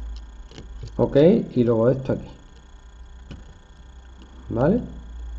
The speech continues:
Ya hemos visto en clase que tenemos que poner una resistencia porque si no el diodo, depende del voltaje que le pongamos, este es de nueve voltios,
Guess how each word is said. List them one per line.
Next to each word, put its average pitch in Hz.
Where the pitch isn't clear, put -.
Ya 117
hemos 113
visto 117
en 127
clase 151
que 127
tenemos 117
que 131
poner 120
una 123
resistencia 127
porque 110
si 101
no 104
el 110
diodo, 120
depende 117
del 131
voltaje 127
que 123
le 123
pongamos, 143
este 139
es 120
de 120
nueve 120
voltios, 165